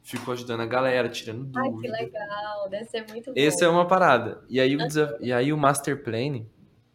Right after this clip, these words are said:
Speaker 1: que eu tava falando, ele é muito interessante porque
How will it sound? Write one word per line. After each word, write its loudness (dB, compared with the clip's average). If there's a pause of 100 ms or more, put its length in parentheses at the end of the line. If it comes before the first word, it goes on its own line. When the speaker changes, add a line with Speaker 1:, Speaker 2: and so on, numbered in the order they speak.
(340)
Speaker 1:
que -14
eu -8
tava -10
falando, -6 (600)
ele 0
é 2
muito -4
interessante -6
porque -6